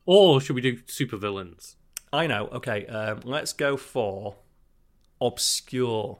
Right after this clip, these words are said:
Speaker 2: supervillains then.
Speaker 1: Obscure supervillains.
Speaker 2: Let's go for an ob-, no, the most obscure. Let's go with an obscure villain. Do you wanna go for D C or do you wanna go for Marvel?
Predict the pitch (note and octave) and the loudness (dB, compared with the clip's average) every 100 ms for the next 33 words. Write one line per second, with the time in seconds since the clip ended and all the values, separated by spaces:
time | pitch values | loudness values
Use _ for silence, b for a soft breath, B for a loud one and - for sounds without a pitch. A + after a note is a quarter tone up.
0 | - - A2+ A2 G#2 G#2 A2+ G2+ - _ | -16 -12 -12 -10 -10 -10 -14 -16 -18 _
1 | _ _ _ _ _ _ C3 C#3 - E3 | _ _ _ _ _ _ -6 -6 0 4
2 | D#3 D#3+ - D#3 C#3 E3+ F#3 F3 F3+ E3 | 6 4 2 0 2 4 4 4 4 2
3 | D#3 D3 D#3 F#3 A3 G3 F3 F3 F3 E3 | 2 0 2 0 0 -2 -2 0 0 0
4 | C#3+ - B2+ B2+ - C#3+ A2+ A#2+ A#2 B2+ | -4 -4 -2 -2 0 0 0 -2 0 -2
5 | - F#3 F#3 F#3 C#3 A#2 A#2 A#2+ A#2 - | 0 0 0 -2 -4 -4 -2 -2 -2 -4
6 | B2+ B2+ - A#2 G#2+ G#2+ G#2 G#2 F#2+ G2 | -4 -4 -2 -4 -4 -4 -6 -8 -10 -10
7 | - | -16